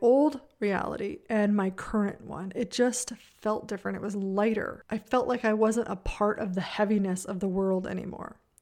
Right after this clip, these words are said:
It's like I exited the matrix or something. And my world started showing up differently. It was like the quantum field was responding differently to me, which was actualizing different things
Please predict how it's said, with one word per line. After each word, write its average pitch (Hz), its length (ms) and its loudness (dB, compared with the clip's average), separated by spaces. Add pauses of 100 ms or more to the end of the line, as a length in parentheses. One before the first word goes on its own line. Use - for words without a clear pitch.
(920)
It's - 100 -18
like 196 100 -2
I 185 160 0
exited 185 440 0
the 180 80 0
matrix 190 580 -2
or - 60 -10
something. - 540 -14 (2000)
And 233 200 4
my 220 360 4
world 233 560 2
started 190 360 -4
showing 208 480 0
up 220 240 -6
differently. - 640 -10
It 240 100 -4
was 220 220 2
like 233 340 -2
the 226 80 -2
quantum 254 460 -2
field 254 380 2
was 196 180 -4
responding 220 800 0
differently 220 480 2
to 214 160 -6
me, 196 160 2
which 196 280 -2
was 190 260 0
actualizing 202 840 0 (120)
different 220 460 -2
things 196 560 2